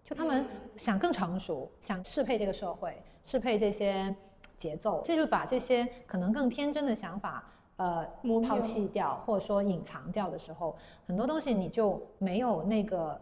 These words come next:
Speaker 1: 勇敢了。
Speaker 2: 嗯。
Speaker 1: 就是你其实也可以在，特别是二十几岁的时候，其实你没有那么怕失去的，或者没什么可失去的。说白了，你失去了不就是时间，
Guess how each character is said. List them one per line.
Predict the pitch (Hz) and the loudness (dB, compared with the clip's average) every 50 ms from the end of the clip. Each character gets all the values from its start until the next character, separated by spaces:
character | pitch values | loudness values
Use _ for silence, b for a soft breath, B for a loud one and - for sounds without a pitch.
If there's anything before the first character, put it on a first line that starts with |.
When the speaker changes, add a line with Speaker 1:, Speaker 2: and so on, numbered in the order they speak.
| - | -4
Speaker 1:
勇 | 185 180 165 185 202 | -4 -2 0 0 0
敢 | 208 190 160 - - - | 0 -2 -4 -6 -10 -12
了。 | 127 123 - - - | -14 -14 -14 -8 -2
Speaker 2:
嗯。 | 233 214 208 202 208 | 0 2 2 2 2
Speaker 1:
就 | 214 233 | 2 2
是 | 220 240 233 208 175 - - - - - | 4 6 6 4 4 2 -4 -12 -10 -4
你 | - 196 190 180 | 0 2 2 2
其 | - - 269 | 2 0 0
实 | 262 - 339 | 2 2 4
也 | 330 254 151 - | 4 4 4 2
可 | - - - 175 185 | 0 -4 -4 -2 0
以 | 247 262 226 165 143 | 2 2 2 0 0
在， | - - 240 226 208 180 165 - - - - - | 0 2 2 4 4 2 0 -2 -6 -14 -16 -8
特 | - 330 311 | -2 0 2
别 | 254 240 | 2 4
是 | 285 294 - | 2 2 0
二 | 285 294 262 | 0 0 0
十 | 302 294 | 0 0
几 | - 214 | 0 -2
岁 | 165 - 311 269 | -2 0 2 2
的 | 233 | 2
时 | 226 - 190 | 0 -2 -2
候， | 190 208 196 | -2 -2 -2
其 | - - | -2 -4
实 | 302 330 | -4 -2
你 | 311 208 | -2 -2
没 | 165 160 220 | -2 -2 -2
有 | 320 359 269 | -2 0 0
那 | 247 233 | 0 0
么 | 190 | 0
怕 | 175 - - 160 156 | -2 -4 -8 -10 -10
失 | - - - 156 170 | -10 -8 -8 -10 -8
去 | - - 175 147 | -6 -6 -6 -6
的， | - - | -6 -2
或 | - 330 339 | 0 2 2
者 | 330 | 4
没 | 254 311 | 2 2
什 | - - | 0 0
么 | 240 254 | -2 -2
可 | - 247 - | 0 -2 -2
失 | - - 220 233 | 0 0 -2 -2
去 | 226 - 269 226 | 0 2 0 2
的。 | 175 151 139 - | 2 0 -2 -2
说 | - 202 190 | -2 -2 -2
白 | 185 135 117 127 | -2 -2 -4 -6
了， | 143 - B B B B B | -8 -10 B B B B B
你 | 196 | -2
失 | 196 - 320 302 | 0 2 0 2
去 | - 339 311 | 4 4 4
了 | 220 | 4
不 | 175 196 | 4 2
就 | - 285 285 | 2 2 2
是 | 277 277 254 233 190 - B B B B | 2 4 4 4 4 2 B B B B
时 | - - 180 | -4 -2 -2
间， | 165 - 180 180 170 170 | 0 0 0 -2 -2 -4